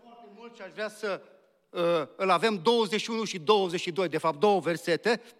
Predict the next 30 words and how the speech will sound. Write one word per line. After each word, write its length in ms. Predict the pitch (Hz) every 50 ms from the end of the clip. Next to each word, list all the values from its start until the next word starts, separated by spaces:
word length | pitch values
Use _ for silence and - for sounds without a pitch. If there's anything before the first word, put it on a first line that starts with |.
| _ _ _ _ _ _ _ _ _ _ _ _ _ _ _ _ _ -
care 280 | - - 202 196 202
ne 100 | 208 202
vorbesc 420 | 190 160 185 196 156 226 240 214 160
despre 640 | 165 220 202 - - - - 202 202 196 175 - - - - - _ _ _ _ _ _ _ _
ceea 200 | - - 247 226
ce 160 | 208 - 226
vrea 220 | 208 - 233 220 208
Dumnezeu. 540 | 165 190 180 185 185 175 185 196 180 143 - - - _ _ _ _ _ _ _ _ _ _
Spune 420 | - - - - 208 226 226 208
că 380 | 214 - 233 214 208 220 208 -
în 260 | - 269 302 339 339 302
vremea 320 | 196 - 311 294 262 - 233
aceea 440 | 226 - - 262 220 185 165 151 156
Dumnezeu 420 | 160 220 208 208 214 180 269 269
va 160 | 254 185 226 220
ridica 380 | 202 214 190 208 - - 233
cortul 440 | - - - 220 208 185 - - 185
lui 120 | 175 180
David. 380 | 160 185 175 160 127 147 147 147 - - - - - _ _ _ -
Asta 240 | - 202 190 - 220
înseamnă 400 | 202 - - 254 254 247 240 233
că 140 | - 233
Dumnezeu 380 | 208 160 214 202 202 175 - 262
va 140 | 196 233 220
ridica 580 | 202 214 175 202 - - 269 240 202 - - -
o 80 | - 269
închinare 720 | 220 214 - - - - 214 190 240 262 233 214 208 208
curată 800 | - - - 190 185 202 226 202 175 - - - 202 165 127 - - - - _ _ - - - _ _ _ _ _ - -
și 180 | - - 196
plăcută, 720 | - - 196 208 190 - - 262 220 - 180 160 131 -